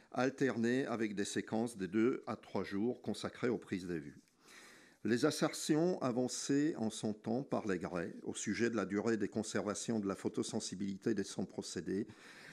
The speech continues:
revendiquaient en dix-huit cent cinquante et un une conservation des négatifs, euh, sensibilisés de cinq à douze jours.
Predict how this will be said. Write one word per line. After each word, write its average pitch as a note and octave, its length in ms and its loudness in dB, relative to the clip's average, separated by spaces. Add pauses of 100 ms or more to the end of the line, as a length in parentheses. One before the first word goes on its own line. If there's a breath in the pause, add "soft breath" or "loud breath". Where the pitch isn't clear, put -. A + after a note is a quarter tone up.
(160 loud breath)
revendiquaient C#3 800 4
en A#2+ 120 2
dix-huit A#2+ 340 -2
cent C3+ 180 2
cinquante A#2 460 0
et F#2+ 120 2
un F#2+ 260 -2 (140)
une G#2 140 2
conservation A#2+ 720 -2
des G2+ 140 2
négatifs, G#2+ 800 -2
euh, - 100 -8
sensibilisés G2+ 840 -2
de E2+ 120 -4
cinq A#2+ 480 -2
à G2 240 -4
douze G2+ 300 -6
jours. G#2 500 -4